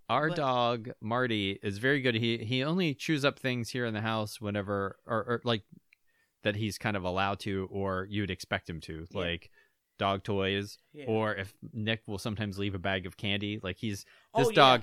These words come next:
Speaker 1: this dog has
Speaker 2: Oh,
Speaker 1: chewed up
Speaker 2: crap.
Speaker 1: more than one bag of, uh, Jolly Ranchers,
Speaker 2: That's all
Speaker 1: which
Speaker 2: right.
Speaker 1: is not good, but
Speaker 2: Smelling
Speaker 1: what are you
Speaker 2: all
Speaker 1: gonna do?
Speaker 2: fruity.
Speaker 1: Yeah, exactly.
Speaker 2: I'll know
Speaker 1: Mm-hmm.
Speaker 2: Zoe has something 'cause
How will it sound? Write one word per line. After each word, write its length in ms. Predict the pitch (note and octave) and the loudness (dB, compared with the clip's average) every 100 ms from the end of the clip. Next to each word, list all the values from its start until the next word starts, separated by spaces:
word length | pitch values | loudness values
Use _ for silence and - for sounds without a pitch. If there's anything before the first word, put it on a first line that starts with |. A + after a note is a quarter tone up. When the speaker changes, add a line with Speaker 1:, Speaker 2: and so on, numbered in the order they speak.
| C3 | 0
Speaker 1:
this 180 | C3+ C#3 | -2 0
dog 180 | D3+ B2+ | 4 2
has 100 | A#2 | 2
Speaker 2:
Oh, 20 | |
Speaker 1:
chewed 180 | - C3+ | 2 2
up 60 | A#2 | 2
Speaker 2:
crap. 80 | A2+ | 0
Speaker 1:
more 240 | A#2+ B2+ | 2 2
than 340 | A#2 A2+ G#2+ G#2 | 2 -2 -4 -4
one 240 | A2 A2 | -2 0
bag 380 | G2+ G2 G2 F#2+ | 2 2 2 -2
of, 360 | F#2+ F#2+ F#2 - | -4 -2 -4 -6
uh, 240 | G2+ F#2 F2+ | -4 -4 -2
Jolly 300 | G#2 G#2 F2+ | 0 0 0
Ranchers, 600 | F#2+ G2 - F2 F2 - | -2 -2 -4 -6 -6 -8
Speaker 2:
That's 260 | G#3 - | -10 -10
all 220 | G3 F3+ F#3 | -10 -8 -4
Speaker 1:
which 220 | G#2 A2 | -2 0
Speaker 2:
right. 20 | |
Speaker 1:
is 140 | G2+ | -2
not 220 | A2 A2+ F#2+ | 0 -2 -2
good, 300 | F#2+ F2+ G#2+ | -2 -4 -2
but 120 | G2 | -2
Speaker 2:
Smelling 240 | F#2+ F#3 F3+ | -2 -2 -2
Speaker 1:
what 80 | |
are 40 | G2 | -2
you 60 | |
Speaker 2:
all 60 | F#2+ | -2
Speaker 1:
gonna 80 | F#2+ | -2
do? 200 | - F#2 | 0 0
Speaker 2:
fruity. 180 | F2 F2+ | -2 -4
Speaker 1:
Yeah, 220 | G#2 F2 - | -2 -2 -4
exactly. 640 | A#2+ F#2 G#2 G2 F#2+ E2+ - | -10 -4 -2 -2 -4 -6 -2
Speaker 2:
I'll 160 | F3+ | -2
know 100 | A2+ | -2
Speaker 1:
Mm-hmm. 100 | A#2 | -4
Speaker 2:
Zoe 300 | D#3 F#3 F#3 E3+ | -6 -10 -10 -10
has 220 | E3+ D#3+ | -10 -10
something 460 | D#3+ F3+ E3+ D#3 D3 _ _ _ _ | -14 -14 -14 -14 -14 _ _ _ _
'cause 320 | - E3+ D#3+ | -10 -10 -10